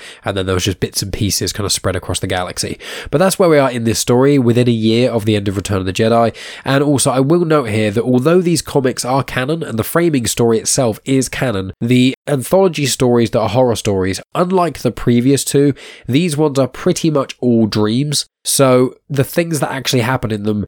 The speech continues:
are not technically canon. It's a canon dream. So someone dreamt about these things, but just be aware of that with your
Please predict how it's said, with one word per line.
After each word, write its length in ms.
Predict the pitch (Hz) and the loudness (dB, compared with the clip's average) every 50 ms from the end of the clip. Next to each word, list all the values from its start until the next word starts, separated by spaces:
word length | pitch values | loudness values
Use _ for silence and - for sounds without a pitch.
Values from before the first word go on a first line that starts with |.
| _ _ - | _ _ -4
are 400 | - 131 127 120 120 117 117 - - | 0 2 2 2 2 0 -2 -4 -6
not 340 | 139 131 135 127 - _ - | 0 0 0 0 -2 _ -8
technically 380 | - 147 - 135 123 - 113 | -8 -8 -6 -6 -4 -4 -4
canon. 420 | - - - 123 110 90 85 78 - - | -2 -2 -4 -4 -4 -6 -10 -12 -8 -8
It's 180 | 117 117 - | -6 -2 -2
a 60 | 123 | -2
canon 440 | - - - 175 175 165 170 151 127 | -2 -2 -2 -2 0 -2 0 -2 0
dream. 440 | 113 127 139 123 101 90 87 85 - | 2 2 2 2 0 -4 -8 -6 -6
So 160 | - - 120 | -2 0 0
someone 320 | - - 202 202 202 160 135 | 2 2 2 2 2 2 2
dreamt 240 | 160 170 139 - | 0 0 0 0
about 160 | 104 107 92 87 | -4 -4 -2 -2
these 180 | 90 87 - | -4 -6 -4
things, 320 | - 104 92 92 95 90 - - - - - - | -2 -2 -4 -4 -4 -8 -10 -12 -14 -14 -6 -2
but 200 | 120 127 143 127 | 0 0 0 2
just 240 | 131 151 139 - - | 2 0 0 2 2
be 120 | 139 131 | 2 2
aware 500 | 127 120 117 120 113 107 98 95 95 - | 2 2 2 2 2 2 0 0 -2 -2
of 260 | - 117 110 95 - | 0 -2 -2 -2 -2
that 340 | - 92 92 92 92 - - | -4 -2 -2 -4 -6 -6 -4
with 140 | - 101 101 | -4 -2 0
your 180 | 95 98 92 | 0 -2 -2